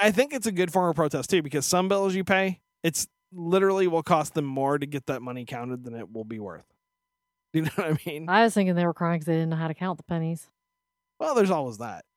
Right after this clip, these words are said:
Speaker 1: And, and you're crying too, 'cause, you know, most banks you take shit to, they just go, "Fuck you, we're not paying that. We're not, fuck you. We're not gonna roll it for you. We're not gonna count
Speaker 2: They
Speaker 1: it."
Speaker 2: won't roll 'em for you.
Speaker 1: No, they're assholes.
Speaker 2: Which is dumb, because I think a lot of the banks even have the coin counters. You just dump
Speaker 1: They
Speaker 2: the crap in
Speaker 1: do.
Speaker 2: there and walk away.
Speaker 1: They do.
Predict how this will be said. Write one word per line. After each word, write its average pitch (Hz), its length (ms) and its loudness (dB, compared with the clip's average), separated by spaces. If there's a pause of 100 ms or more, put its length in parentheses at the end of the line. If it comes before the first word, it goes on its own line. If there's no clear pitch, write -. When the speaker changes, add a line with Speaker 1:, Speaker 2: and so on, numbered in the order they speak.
(260)
Speaker 1:
And, 254 160 0
and 247 140 -4
you're 233 80 -2
crying 226 260 4
too, 233 140 2
'cause, 180 200 0 (180)
you 190 120 0
know, 220 100 6
most 175 320 2
banks 165 300 -2
you 180 60 -2
take 170 180 0
shit 170 140 -2
to, 190 80 2
they 180 80 2
just 165 120 -4
go, 156 80 0
"Fuck - 280 -4
you, 143 80 -2
we're 127 80 -6
not 135 140 -6
paying 127 260 -6
that. 110 100 -14 (1600)
We're 147 80 -6
not, 196 240 -4
fuck - 200 -8
you. 143 100 -6 (800)
We're 147 80 -2
not 151 100 -2
gonna 151 160 -2
roll 135 220 2
it 113 60 -10
for 127 180 -4
you. 117 120 -8
We're 131 120 -12
not 127 100 -12
gonna 117 100 -14
count 180 220 -2
Speaker 2:
They 220 60 8
Speaker 1:
it." 226 40 4
Speaker 2:
won't 247 240 4
roll 170 240 4
'em 160 80 -2
for 160 200 -2
you. 165 60 -4
Speaker 1:
No, 214 140 0
they're 151 120 0
assholes. 180 340 -2
Speaker 2:
Which 233 120 2
is 247 120 4
dumb, 247 260 4
because 208 180 2
I 202 60 2
think 202 140 0
a - 20 -2
lot 190 180 4
of 185 60 2
the 175 60 0
banks 175 280 0
even 180 180 0
have 175 180 0
the 170 80 -4
coin 175 340 2
counters. 170 500 -4
You 180 60 -2
just 165 140 -6
dump 180 200 4
Speaker 1:
They 262 60 6
Speaker 2:
the - 140 4
crap 185 220 8
in 302 60 8
Speaker 1:
do. 196 60 6
Speaker 2:
there 190 180 6
and 175 80 2
walk 214 240 6
away. 254 680 6
Speaker 1:
They 190 140 4
do. 196 500 2